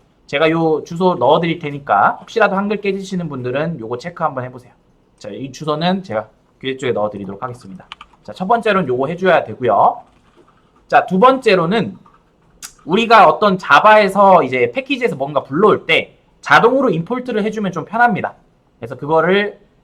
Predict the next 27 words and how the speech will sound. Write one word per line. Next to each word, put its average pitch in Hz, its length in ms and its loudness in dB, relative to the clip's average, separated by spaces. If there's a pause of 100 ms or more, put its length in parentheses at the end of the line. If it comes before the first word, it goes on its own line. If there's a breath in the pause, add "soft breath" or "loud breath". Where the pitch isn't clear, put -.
에디터 208 640 2
제너레이션, 147 720 -2
제너레이션, 135 720 -4
아, 98 180 -4
제너럴 147 640 2 (340)
요쪽 135 240 -6
가서 120 540 0 (480)
제너럴 175 400 0
쪽에 170 180 -2
오토 196 340 -2
임포트 180 360 -8
있죠. - 240 -16 (640)
자, 113 140 -2
요쪽에서 196 720 2
얘가 143 420 6
체크가 196 380 -4
안 117 120 -2
되어 135 140 0
있다면 131 340 -4
체크를 147 340 -10
해주세요. - 260 -18 (1400)
자, 90 180 -18
요것도 185 500 0
뭐 175 120 0
체크해 185 300 -6
주셔도 185 200 -6
되고요. 98 540 -12